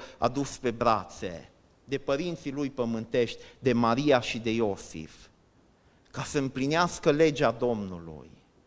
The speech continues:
Iată-l pe cel despre care v-am spus și în seara de Crăciun, ține toate lucrurile cu cuvântul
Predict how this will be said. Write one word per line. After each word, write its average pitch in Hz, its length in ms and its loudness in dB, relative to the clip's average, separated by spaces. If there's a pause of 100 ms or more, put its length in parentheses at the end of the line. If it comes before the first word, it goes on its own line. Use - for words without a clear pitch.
(560)
Iată-l 185 480 8
pe 165 160 2
cel 180 680 6 (180)
despre 147 300 2
care 139 280 6
v-am 131 240 2
spus 170 380 -2
și 143 540 -2
în 123 80 -6
seara 143 400 2
de 123 120 -4
Crăciun, 143 680 -4 (280)
ține 170 400 2
toate 196 640 8
lucrurile 214 1160 6 (320)
cu 165 100 2
cuvântul 208 1300 6